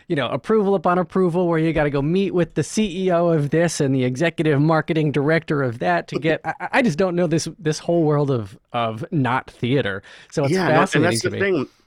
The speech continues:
Speaker 2: You know, is it, you know, these kind of projects don't come to me, uh, on a regular basis. Um, uh, one other example that I, I'll, I'll mention in, in just a bit was, was something that was fun. But this one, um, I essentially, they,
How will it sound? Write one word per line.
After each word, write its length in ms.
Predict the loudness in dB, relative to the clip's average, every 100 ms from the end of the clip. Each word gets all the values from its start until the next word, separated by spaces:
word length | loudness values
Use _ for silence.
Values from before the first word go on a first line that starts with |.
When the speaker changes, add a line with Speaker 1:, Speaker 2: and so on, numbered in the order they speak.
| -6
Speaker 2:
You 160 | -2 0
know, 100 | 0
is 160 | -2
it, 140 | -4 -6 -4
you 100 | -2
know, 120 | 0
these 160 | -2 -4
kind 160 | -4
of 80 | -4
projects 340 | -4 -4 -4 -8
don't 200 | -10 -8
come 120 | -8
to 80 | -6
me, 240 | -8 -8 -10
uh, 200 | -10 -10 -10
on 260 | -10 -8
a 60 | -6
regular 280 | -6 -6 -4
basis. 540 | -4 -4 -4 -6 -8 -6
Um, 420 | -6 -6 -10 -14 -12
uh, 160 | -8
one 260 | -4 -2 0
other 180 | 0 -2
example 320 | -4 -6 -4
that 80 | -4
I, 100 | -4
I'll, 220 | -6 -10 _
I'll 160 | -12 -12 -10
mention 260 | -10 -10 -12
in, 80 | -10
in 80 | -10
just 140 | -8
a 40 | -8
bit 300 | -4 -6 -6
was, 340 | -8 -8 -8
was 200 | -8 -8
something 260 | -8 -10 -10
that 40 |
was 120 | -12
fun. 240 | -10 -8 -6
But 200 | -6 -6
this 200 | -8 -4
one, 200 | -4 -4 -10 -20 -14
um, 320 | -6 -2 -2 -6
I 220 | -4 -4 -4
essentially, 400 | -8 -6 -4 -4
they, 220 | -2 -2